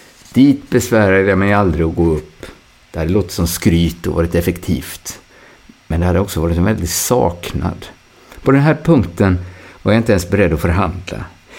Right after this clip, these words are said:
Jag kunde lirka och smida ränker, men dit upp skulle han.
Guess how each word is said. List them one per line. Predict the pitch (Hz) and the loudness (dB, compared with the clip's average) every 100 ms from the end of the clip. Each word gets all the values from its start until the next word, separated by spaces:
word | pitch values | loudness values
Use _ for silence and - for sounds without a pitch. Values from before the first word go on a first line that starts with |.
| - | -6
Jag | 85 | 0
kunde | 117 120 | 4 6
lirka | 120 127 151 156 104 85 - 92 | 4 4 4 4 2 -4 -2 0
och | 98 | 2
smida | - 101 101 104 | 2 2 4 2
ränker, | 131 131 98 - 82 | 2 2 0 0 2
men | 107 | 4
dit | 110 - - | 4 2 2
upp | - - | 0 -2
skulle | - 170 - 73 | 0 2 2 0
han. | 76 104 - | 0 -2 -4